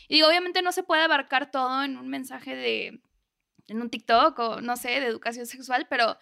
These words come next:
creo que sí es importante, em, pues, tratar de ser un poco más sensibles con esos mensajes.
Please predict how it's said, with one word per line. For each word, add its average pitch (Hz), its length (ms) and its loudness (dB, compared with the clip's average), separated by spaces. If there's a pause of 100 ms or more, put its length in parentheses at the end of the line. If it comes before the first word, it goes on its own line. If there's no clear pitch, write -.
(340)
creo 269 180 0
que 311 120 -2
sí 330 120 0
es 330 120 -2
importante, 262 1300 -4
em, 226 760 -4 (420)
pues, 254 160 -6
tratar 240 380 0
de 254 120 -2
ser 262 160 -2
un 269 120 -2
poco 277 220 -2
más 262 440 -4 (140)
sensibles 269 840 -2
con 294 200 -2
esos 302 260 -2
mensajes. 302 720 -2